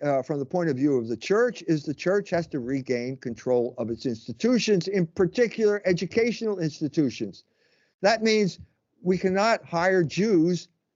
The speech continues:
uh, to teach in Catholic institutions. This is a serious problem. I know the, I knew personally the first Jew that got hired at Notre Dame. Knew him personally. He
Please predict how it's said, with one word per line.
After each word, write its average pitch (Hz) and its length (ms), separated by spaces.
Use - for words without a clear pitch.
uh, 165 240
to 175 120
teach 202 500
in 170 140
Catholic 190 460
institutions. 190 880
This 170 140
is - 60
a 185 80
serious 220 580
problem. 143 640
I 170 160
know 220 320
the, 175 140
I 170 100
knew 214 220
personally 147 520
the 143 100
first 175 360
Jew 160 260
that 127 140
got 135 140
hired 135 340
at - 60
Notre 156 260
Dame. 214 320
Knew 147 260
him 190 100
personally. 156 540
He 127 120